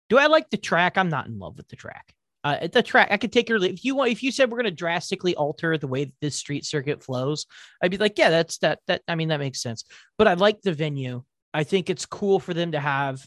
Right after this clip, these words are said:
uh, such a spectacular night race there. Uh, having it go around the Marina Bay is cool. And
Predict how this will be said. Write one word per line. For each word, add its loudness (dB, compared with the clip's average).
uh, -12
such -6
a -6
spectacular -4
night -6
race -6
there. -6
Uh, 0
having 0
it -4
go 0
around 0
the -4
Marina -4
Bay -4
is -6
cool. -6
And -4